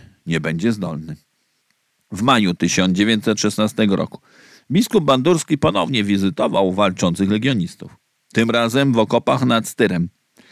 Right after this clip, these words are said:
Austriacka naczelna komenda nie zgodziła się na dalsze frontowe wyjazdy z powodu patriotycznej treści publikacji i wystąpień. W tej sytuacji działał wśród wiedeńskiej Polonii oraz posługiwał polskim jeńcom.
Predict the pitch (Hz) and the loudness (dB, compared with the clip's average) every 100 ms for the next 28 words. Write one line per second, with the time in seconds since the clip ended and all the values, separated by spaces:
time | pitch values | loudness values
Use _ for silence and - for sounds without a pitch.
0 | _ _ _ - 127 120 147 160 180 196 | _ _ _ 0 0 2 0 0 0 0
1 | 170 131 151 151 147 151 135 107 92 85 | 0 0 0 0 0 -2 -2 0 0 0
2 | 87 104 117 110 135 139 180 120 104 107 | 0 2 0 2 2 2 2 0 0 0
3 | 101 98 95 104 110 117 107 113 104 113 | 0 0 2 0 0 -2 0 0 2 2
4 | 127 117 95 82 87 98 104 _ _ _ | 2 2 0 -2 -6 -6 -6 _ _ _
5 | - 110 123 127 123 120 120 135 135 156 | 0 2 4 4 2 2 0 0 -2 0
6 | 98 - 101 92 107 - 101 104 104 101 | -2 0 0 2 0 0 -2 -4 -2 -2
7 | - - - 95 90 - 87 - 85 85 | -2 -4 -4 -4 -4 -6 -8 -6 -8 -8
8 | _ _ _ _ _ _ - 185 180 190 | _ _ _ _ _ _ 0 0 0 0
9 | 160 156 147 147 170 151 101 - 98 95 | 2 2 0 -2 0 0 -2 -4 -2 0
10 | 98 110 110 127 123 139 107 87 92 101 | 0 0 -2 -2 0 2 2 2 2 0
11 | _ _ _ _ 131 139 143 - 143 143 | _ _ _ _ -4 0 0 0 -2 0
12 | 143 208 98 90 92 92 - 107 92 85 | -2 -2 -2 -2 -2 -2 -2 0 0 -2
13 | - 80 | -6 -8